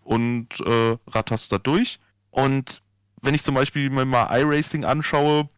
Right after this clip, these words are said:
dann kann's halt sein, dass mal hin und wieder mal die Strecken einem nicht gefallen. Dann habe ich auch jemanden, ähm, innerhalb meiner Mods, der hat irgendwie acht K Rating.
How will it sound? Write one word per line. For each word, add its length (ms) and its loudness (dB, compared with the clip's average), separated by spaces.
dann 180 0
kann's 340 -4
halt 200 -2
sein, 200 2
dass 160 -4
mal 120 -2
hin 120 -2
und 160 -6
wieder 220 -2
mal 240 -2
die 100 -8
Strecken 360 -8
einem 260 -4
nicht 180 -6
gefallen. 500 0
Dann 140 0
habe 120 2
ich 80 2
auch 140 2
jemanden, 720 0
ähm, 640 -2
innerhalb 500 0
meiner 200 0
Mods, 320 -2
der 140 0
hat 200 -2
irgendwie 260 -4
acht 200 -6
K 140 0
Rating. 480 0